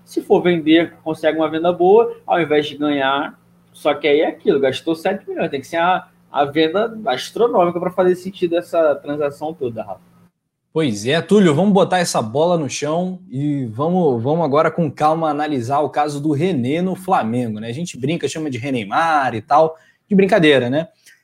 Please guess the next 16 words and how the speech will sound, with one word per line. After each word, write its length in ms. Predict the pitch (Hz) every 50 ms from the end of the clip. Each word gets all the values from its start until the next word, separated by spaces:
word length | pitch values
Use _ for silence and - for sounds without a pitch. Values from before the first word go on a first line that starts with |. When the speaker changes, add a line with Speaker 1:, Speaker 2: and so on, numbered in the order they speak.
| _ -
Speaker 2:
É, 440 | 127 131 131 131 127 123 120 117 120
ele 140 | 147 160 156
tá 100 | - 185
há 60 | 175
muito 340 | 156 147 165 240 240 - -
tempo 280 | - 156 160 160 -
nos 120 | 160 143 131
jogadores 380 | 147 143 143 135 139 147 143
mais 200 | 131 131 147 180
antigos, 440 | 208 214 165 - - 160 175 151 131
né, 120 | 127 131 135
do 80 | 127
grupo 300 | 117 123 131 127 - 139
atual 240 | 123 - 135 127 127
do 80 | 127 123
Flamengo 600 | - 151 131 107 107 110 120 143 160 165 180 180